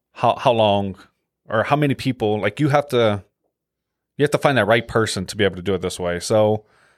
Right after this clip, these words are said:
I guess my near-term goal is to get to a point that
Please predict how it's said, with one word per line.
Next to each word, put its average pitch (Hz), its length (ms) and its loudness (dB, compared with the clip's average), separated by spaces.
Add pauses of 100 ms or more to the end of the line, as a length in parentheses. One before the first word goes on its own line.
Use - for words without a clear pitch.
(160)
I 135 60 0
guess 160 100 0
my 131 100 2
near-term 131 480 2
goal 104 300 4
is 98 360 -2 (800)
to - 100 -6
get 143 200 2
to 143 80 4
a 113 40 2
point 135 540 -2
that 104 300 2